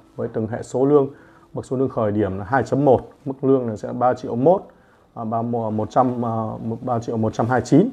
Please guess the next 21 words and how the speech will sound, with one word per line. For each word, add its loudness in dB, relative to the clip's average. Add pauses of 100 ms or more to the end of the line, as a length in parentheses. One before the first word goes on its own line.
Và -4
thực -4
nhận -2
của -8
chúng -4
ta 4 (400)
liên -6
quan 0
sau -4
khi -2
có -2
các 2
cái 0
phụ -6
cấp 4
ấy, -14 (160)
thì -10
chúng -10
ta -4
thấy -2
là -4